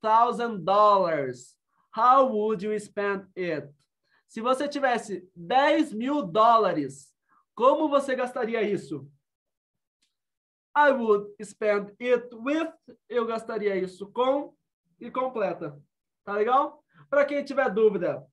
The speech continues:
eu estou aqui também, por exemplo, nessa terceira aqui. Ah, como que fala viajar, teacher? Pra quem não assistiu os aulões de, de quarta ou quinta.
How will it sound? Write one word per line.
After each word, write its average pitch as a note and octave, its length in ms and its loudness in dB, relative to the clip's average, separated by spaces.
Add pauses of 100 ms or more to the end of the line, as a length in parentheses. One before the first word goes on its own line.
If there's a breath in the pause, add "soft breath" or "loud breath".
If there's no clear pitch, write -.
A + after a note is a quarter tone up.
(100)
eu G#3 180 2
estou G#3 360 2
aqui G3+ 160 -6
também, G3 420 -4
por C4 100 -8
exemplo, F3+ 360 -8
nessa F3 280 -14
terceira F3 440 -6
aqui. A3 360 -12
Ah, B3 220 -2
como A#3+ 240 -10
que B3 100 -14
fala A#3+ 640 -2
viajar, A3+ 640 -6
teacher? F#3 580 -8
Pra D#3+ 140 -10
quem F#3 300 -8
não F#3 100 -6
assistiu G3 420 -8
os F#3 120 -6
aulões F#3+ 360 2
de, F3 320 -14
de F#3+ 360 -10 (100)
quarta G3+ 380 -2
ou G#3 160 2
quinta. F3+ 480 -8